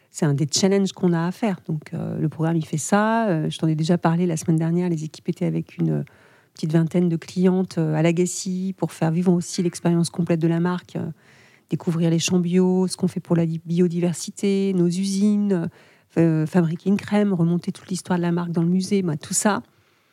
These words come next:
Derrière, on, on s'en sert aussi pour créer du contenu qu'on diffuse sur les réseaux sociaux. Ça aide forcément à faire prendre conscience et à aider à changer, euh, petit à petit, euh, les comportements. Je pense qu'il faut tout le temps laisser le choix,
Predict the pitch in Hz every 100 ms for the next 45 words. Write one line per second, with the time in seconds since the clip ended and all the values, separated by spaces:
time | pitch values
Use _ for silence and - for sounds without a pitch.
0 | _ _ _ - - 180 160 175 170 160
1 | 165 156 196 - 190 185 - 202 175 -
2 | - 190 180 185 196 214 262 - 170 165
3 | 170 - - 175 165 165 170 175 185 -
4 | 226 - _ _ _ _ _ _ _ -
5 | _ - - 185 170 - 196 - 208 190
6 | 208 220 - _ _ _ _ - 180 190
7 | 156 - 165 160 - - - - - _
8 | _ _ _ - 175 151 151 151 196 196
9 | 165 - 170 170 185 170 156 190 - -
10 | 175 - - 202 190 170 - 180 180 -
11 | 185 175 _ _ _ _ - - 175 -
12 | 190 202 - - 202 185 - 175 - -